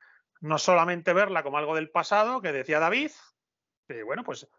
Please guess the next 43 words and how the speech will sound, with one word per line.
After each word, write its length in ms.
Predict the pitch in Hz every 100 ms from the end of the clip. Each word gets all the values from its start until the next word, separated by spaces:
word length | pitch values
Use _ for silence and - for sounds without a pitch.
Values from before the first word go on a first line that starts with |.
| _
efectivamente 400 | 165 139 151 147
hay 60 |
que 100 | 139
verla 220 | 139 151
como 140 | 147 147
algo 140 | 147
del 120 | 151
pasado 500 | 151 160 170 175 180
y 180 | 175 151
es 100 | 147
maravillosa 680 | 147 147 143 156 180 180 170
y 60 | 151
etcétera, 320 | 147 156 175
etcétera, 440 | 196 190 240 269 _ _ _ _ -
sino 320 | - 175 151
decir, 280 | 131 139 -
ojo, 340 | 196 - 117 -
con 180 | 170 170
lo 100 | 170
que 140 | 190
hay, 240 | 202 135 110 _ _ _ _ _ _ _ _ -
y 100 | 156
sin 180 | 165 156
entrar 360 | 151 196 202
en 120 | 208 202
los 180 | 185
dimes 340 | 160 196 185 -
y 100 | 185
diretes 460 | 175 165 147 - 127
del 140 | 131
pasado, 720 | 120 139 - 226 233 320 - _ _
con 200 | - 190
lo 120 | 160
que 160 | 151 160
hay, 300 | 214 285 294 _ _ _ _ _ _ _
todo 140 | 208
el 160 | 208 180
potencial 640 | 196 180 180 147 143 208
de 100 | 196
futuro 320 | 165 147 220
que 80 | 185
puede 200 | 143 139
generar. 320 | - 113 110